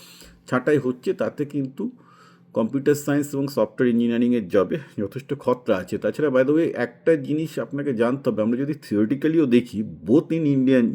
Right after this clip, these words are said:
United States, সবচেয়ে বেশি জবলেস কিন্তু এখন কম্পিউটার সায়েন্সে বেশি। তার একটা মূল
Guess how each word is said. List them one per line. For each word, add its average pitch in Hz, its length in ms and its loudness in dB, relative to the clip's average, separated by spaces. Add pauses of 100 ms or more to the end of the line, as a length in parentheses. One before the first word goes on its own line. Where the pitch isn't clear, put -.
United 90 320 -2
States, - 320 -8 (1040)
সবচেয়ে 135 520 0
বেশি 139 360 0 (960)
জবলেস 113 540 4
কিন্তু 139 320 0
এখন 135 200 2
কম্পিউটার 117 420 -2
সায়েন্সে 135 380 -4
বেশি। 110 380 -2
তার 110 240 0
একটা 120 260 -2
মূল 120 240 0